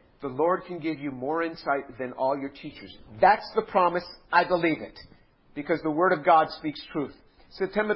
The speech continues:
third, nineteen ninety-three, I'll take you just through a few experiences in my life. I had just received tenure. And, uh, uh, I had, I was an associate professor, and so I started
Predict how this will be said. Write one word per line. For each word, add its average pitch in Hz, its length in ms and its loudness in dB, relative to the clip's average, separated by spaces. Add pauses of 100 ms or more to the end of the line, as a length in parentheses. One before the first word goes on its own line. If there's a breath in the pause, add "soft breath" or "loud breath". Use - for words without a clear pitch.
third, 196 220 2
nineteen 185 320 -4
ninety-three, 185 420 -2
I'll 156 80 2
take 190 240 -4
you 175 60 -10
just 185 220 -14
through 185 160 0
a 160 40 -4 (480)
few 247 160 -2
experiences 190 680 -6
in 156 80 -8
my 156 120 2
life. 151 240 4 (420 loud breath)
I 160 80 4
had 170 120 2
just 226 300 0
received 202 440 -10
tenure. 175 400 -8 (760 soft breath)
And, 156 240 -2
uh, 160 40 4
uh, 143 480 4
I 139 140 0 (100)
had, 147 100 -4 (100)
I 160 100 2
was 160 180 -6
an 160 60 -8
associate 196 540 -4
professor, 170 600 -4 (320 soft breath)
and 151 140 -6
so 165 200 0
I 156 80 2 (140)
started 185 360 0